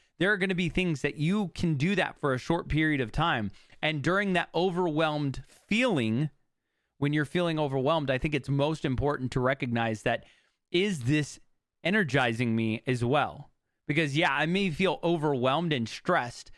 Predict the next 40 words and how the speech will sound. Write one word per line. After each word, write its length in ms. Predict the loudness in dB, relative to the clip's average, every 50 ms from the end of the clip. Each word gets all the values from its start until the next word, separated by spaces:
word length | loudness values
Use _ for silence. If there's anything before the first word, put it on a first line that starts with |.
| _ _ _ _ _ -4
but 200 | 0 0 2 2
I 120 | 2 0
think 320 | 0 0 0 0 0 0 -2
the 80 | -2
depression 800 | -2 -2 -4 -2 -4 0 2 2 0 0 -2 -2 -2 0 0 0
comes 400 | 0 0 0 0 0 -2 -2 -2
when 160 | -2 -2 -2
we 100 | -2 -4
stop 680 | -4 -6 -10 -14 -14 -10 -2 -2 -2 -2 -2 -6 -4 -2
doing 360 | 0 0 0 0 0 0 0
what 180 | -2 -2 -2
we 100 | -2 0
know 180 | 0 2 0 0
we 120 | 0 -2 -2
should 240 | -2 -2 -4 -2 0
do 220 | 0 0 2 2
or 200 | 0 0 0 0
what 240 | 0 0 -2 -4 -2
we 180 | -2 -2 -2 -2
are 200 | -2 -2 -4 -2
enjoying 720 | -2 -2 -2 -2 0 0 0 0 2 0 0 0 -2 -2 -4
to 140 | -4 -4 -4
do. 340 | -2 0 0 0 -2 -6 -10 _ _ _ _ _ _ _ _ _ _ _ _
You 80 | -2 -2
know, 180 | 0 0 -2 -2
I, 160 | 0 0 0 0
I 120 | 0 0
think 200 | 0 0 0 2
one 140 | 2 2 2
of 80 | 2 2
the 160 | 0 0 -2 -4 -4
biggest 340 | 0 0 0 0 0 -2 -2
things 260 | -2 -2 0 0 0
that 160 | 0 -2 -2 0
I 160 | 0 0 2
actually 460 | 2 0 -2 -2 -4 -4 -2 -2 0
have 180 | 0 0 0 0
learned 500 | 0 0 0 0 0 0 0 0 -2 -4 -6 -14 -18 -20 -20 -20 _ -4
is 220 | -2 -2 -2 0
that 320 | 0 0 0 0 -2 -6